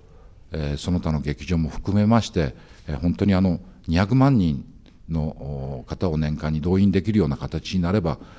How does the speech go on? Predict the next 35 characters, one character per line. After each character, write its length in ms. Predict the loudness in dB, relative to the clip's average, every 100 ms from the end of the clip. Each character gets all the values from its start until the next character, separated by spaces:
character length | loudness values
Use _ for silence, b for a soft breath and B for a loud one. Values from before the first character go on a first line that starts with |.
| B
え 80 | -6
ー、 20 |
本 160 | -2 0
当 120 | 2
に 80 | 2
歌 120 | 2
舞 120 | -2
伎 140 | -2 -2
が、 260 | 0 0 B B B
え 100 | -6
ー、 20 |
広 220 | -2 0
が 60 | 2
る 60 | 2
形 340 | 0 0 0
に 60 | 2
な 100 | 2
る 60 |
か 100 | 0
な 100 | -4
と 100 | -4 -12 B B B B
い 80 | -2
う 80 | 0
ふ 140 | 2
う 60 | 4
に 140 | 4
思 160 | 2 -2
っ 20 |
て 160 | -4 -6
お 40 |
り 60 | -2
ま 120 | -2
す。 160 | -4 -14 -20 -20 -20 -20 -20 -20 -20 B B B B
え 680 | -4 -2 0 -2 -4 -6 -8
ー、 720 | -16 -20 -20 -20 -20 -20 -20